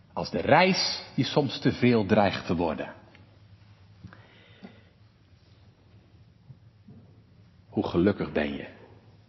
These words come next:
als je bij God mag wonen.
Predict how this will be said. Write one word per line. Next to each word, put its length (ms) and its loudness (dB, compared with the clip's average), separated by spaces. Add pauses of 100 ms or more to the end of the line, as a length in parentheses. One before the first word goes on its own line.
(1040)
als 180 -6
je 100 -4
bij 160 -6
God 540 -2 (1000)
mag 200 -2
wonen. 580 2